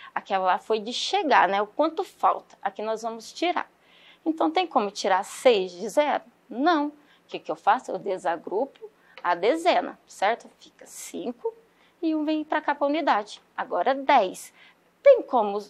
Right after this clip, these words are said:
tirar seis de dez? Tem. Pega aí dez lápis de cores. Vamos lá, ó. Um, dois, três, quatro, cinco, seis, sete, oito, nove, dez.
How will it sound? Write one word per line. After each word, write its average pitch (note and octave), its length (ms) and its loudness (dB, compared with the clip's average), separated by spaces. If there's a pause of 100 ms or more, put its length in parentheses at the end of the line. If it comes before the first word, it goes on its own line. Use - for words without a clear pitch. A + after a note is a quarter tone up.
tirar F#3+ 280 0
seis F#3+ 300 -2
de F#3 80 -8
dez? A3+ 520 2 (160)
Tem. D4+ 260 2 (360)
Pega A#3+ 220 0
aí A#3 120 -2
dez C#4 520 -4
lápis G#3 500 0
de A#3+ 100 -6
cores. - 480 -14 (140)
Vamos - 240 -16
lá, B3 340 4
ó. - 140 -20 (240)
Um, A#3 340 -8 (400)
dois, F#3 760 -4
três, F#3 640 -6
quatro, E3 600 -2
cinco, F3 600 -12
seis, E3 540 -8
sete, - 800 -10
oito, E3 440 -10
nove, A#3+ 440 0 (340)
dez. F#3+ 560 2